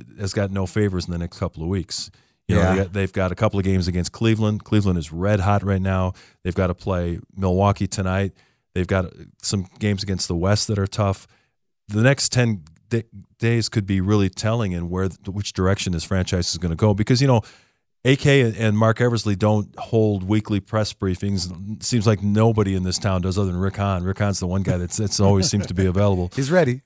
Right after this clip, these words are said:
Speaker 1: But, you know, we don't know what the front office is thinking. They're seeing the same things we are. They signed Billy Donovan to an extension. By all reports, the working relationship between Arturas Karnisovas and Billy is excellent. So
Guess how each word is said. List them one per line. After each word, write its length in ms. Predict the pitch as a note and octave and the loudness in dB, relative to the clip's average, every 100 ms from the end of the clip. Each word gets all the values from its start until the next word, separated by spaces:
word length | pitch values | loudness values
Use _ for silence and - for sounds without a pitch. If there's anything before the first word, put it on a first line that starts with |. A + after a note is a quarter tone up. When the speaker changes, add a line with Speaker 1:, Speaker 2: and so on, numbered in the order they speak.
| - | -12
Speaker 1:
But, 400 | G2 A2+ G#2+ - - _ - | 2 4 4 -2 -18 _ -6
you 120 | A#2 | 2
know, 320 | A2+ G#2+ G#2+ _ _ B2+ | 4 2 0 _ _ 2
we 160 | C#3 | 4
don't 160 | F#3+ F#3+ | 4 4
know 80 | F#3 | 2
what 100 | E3+ | 2
the 40 | |
front 180 | D#3 D#3 | 2 4
office 320 | D3 B2 - | 4 2 -2
is 80 | - | -2
thinking. 380 | D3+ D#3 E2+ - _ | -2 -4 -6 -12 _
They're 220 | G2 C#3 D#3 | 2 2 2
seeing 320 | - D#3 C3 | 2 2 2
the 60 | |
same 280 | A2 C3+ B2+ | 2 2 2
things 260 | A#2 A2 G2 | 2 -2 0
we 200 | G#2 B2+ | 0 2
are. 280 | F#2 D#2+ D#2+ _ _ _ _ _ _ _ - | 2 0 -6 _ _ _ _ _ _ _ -8
They 80 | F#2+ | -2
signed 280 | C#3+ C#3+ | 2 2
Billy 220 | C#3 C3+ B2 | 4 2 4
Donovan 340 | A#2+ A#2+ A#2 | 2 2 0
to 120 | A#2 | -2
an 80 | A2 | -2
extension. 560 | G#2 - F#2+ F2 F2+ E2+ | -2 -4 -4 -4 -6 -4
By 140 | F2+ | 0
all 180 | G#2+ B2+ | 2 2
reports, 480 | A2 - G2 F#2+ - | 2 0 0 0 -4
the 80 | F#2 | -2
working 280 | G2+ A2 G2 | -2 -2 -4
relationship 560 | F#2+ G2+ G2 - F#2+ | -2 -4 -6 -8 -6
between 400 | F2+ - F#2 F2 | -8 -6 -6 -6
Arturas 480 | F2+ F2+ G#2+ G2 - | -6 -4 -2 -2 -2
Karnisovas 600 | F#2 F#2 - F#2 F2 - - | -4 -4 -4 -6 -4 -8 -10
and 380 | F#2+ F2 E2 D#2 _ _ _ _ _ | -6 -4 -4 -8 _ _ _ _ _
Billy 240 | G#2+ G2+ F2+ | 0 0 0
is 160 | D#2+ - | -4 -8
excellent. 480 | G2+ - G#2 G#2 - _ _ - | -10 -6 -6 -6 -10 _ _ -4
So 480 | - G2+ F#2+ F#2+ | 2 4 2 0